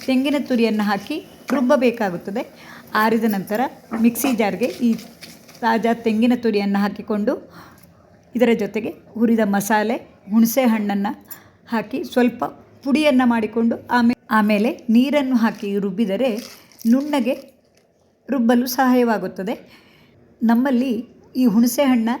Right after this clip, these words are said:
ಯಾವ ರೀತಿಯಾಗಿ ಉಪ್ಪನ್ನ ಹಾಕಿ ಉಂಡೆ ಮಾಡಿಟ್ಟುಕೊಳ್ತಾ ಇರುತ್ತೆ ಅಂತ ಹಿಂದಿನ ವಿಡಿಯೋಗಳಲ್ಲಿ ತೋರಿಸಿದ್ದೆ. ಗೆಳತಿ ಮಿತಿ ಅಕ್ಕನ ಮನೆಯಲ್ಲಿ ನಮಗೆಲ್ಲ ಇಂತಹ ಹುಣಸೆ ಹಣ್ಣಿನ ಕೊಟ್ಟಿದ್ದ ವಿಡಿಯೋವನ್ನು ನಿಮ್ಮೊಡನೆ ಹಂಚಿಕೊಂಡಿದ್ದೆ. ನೋಡಿ ಅಷ್ಟರಲ್ಲಿ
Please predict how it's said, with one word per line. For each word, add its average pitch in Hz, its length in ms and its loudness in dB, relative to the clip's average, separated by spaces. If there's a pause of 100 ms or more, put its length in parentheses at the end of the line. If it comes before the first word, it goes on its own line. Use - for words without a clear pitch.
(280)
ಯಾವ 226 160 -2
ರೀತಿಯಾಗಿ 226 460 -2 (440)
ಉಪ್ಪನ್ನ 254 400 2
ಹಾಕಿ 233 300 0
ಉಂಡೆ 240 320 2
ಮಾಡಿಟ್ಟುಕೊಳ್ತಾ 214 760 -4
ಇರುತ್ತೆ 202 260 -8
ಅಂತ 202 240 -6 (240)
ಹಿಂದಿನ 233 340 4
ವಿಡಿಯೋಗಳಲ್ಲಿ 214 600 -2
ತೋರಿಸಿದ್ದೆ. 208 480 -4 (220)
ಗೆಳತಿ 202 500 -2
ಮಿತಿ 220 360 0
ಅಕ್ಕನ 233 320 -4
ಮನೆಯಲ್ಲಿ 202 360 -2
ನಮಗೆಲ್ಲ 202 400 -2
ಇಂತಹ 214 460 -2
ಹುಣಸೆ 202 400 0
ಹಣ್ಣಿನ 208 360 0 (500)
ಕೊಟ್ಟಿದ್ದ 226 340 -2
ವಿಡಿಯೋವನ್ನು 214 540 0
ನಿಮ್ಮೊಡನೆ 196 520 0
ಹಂಚಿಕೊಂಡಿದ್ದೆ. 226 720 -2 (400)
ನೋಡಿ 208 220 2
ಅಷ್ಟರಲ್ಲಿ 214 500 -2